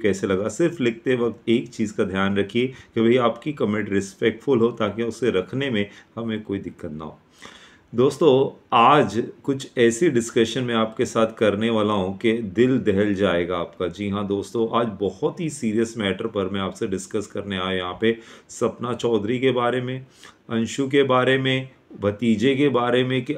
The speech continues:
ऐसी क्या लेटेस्ट अपडेट आई है कि जिसके लिए मुझे यहाँ पर वीडियो बनाना पड़ा। तो दोस्तों, आपसे एक ही रिक्वेस्ट है कि वीडियो को पूरा वॉच करें, ताकि आपको पूरी इन्फॉर्मेशन मिले। दोस्तों, आपको बता दें कि अब यहाँ पे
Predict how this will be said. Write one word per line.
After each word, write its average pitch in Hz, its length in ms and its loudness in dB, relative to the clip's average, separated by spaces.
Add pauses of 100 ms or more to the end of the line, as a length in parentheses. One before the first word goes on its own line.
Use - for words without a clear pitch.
ऐसी 113 380 0
क्या 131 260 4
लेटेस्ट 127 500 2
अपडेट 104 340 0
आई 101 320 2
है 98 160 2
कि 110 140 -2
जिसके 107 380 -6
लिए 127 140 0
मुझे 113 280 0
यहाँ 104 260 -2
पर 113 100 -2
वीडियो 95 400 -2
बनाना 90 400 -6
पड़ा। 87 280 -8 (300)
तो 127 80 0
दोस्तों, 131 400 2 (140)
आपसे 117 340 -4
एक 139 260 0
ही 151 80 2
रिक्वेस्ट 113 500 0
है 123 80 2
कि 120 160 -2
वीडियो 104 260 0
को 131 140 -2
पूरा 113 320 2
वॉच 123 320 4
करें, 127 340 0 (240)
ताकि 101 280 -4
आपको 98 240 -6
पूरी 90 300 -6
इन्फॉर्मेशन 87 600 -12
मिले। - 140 -20 (1300)
दोस्तों, 139 380 2
आपको 160 180 0
बता 113 380 4
दें 107 140 2 (680)
कि 135 380 0
अब 143 200 2
यहाँ 131 380 0
पे 147 360 2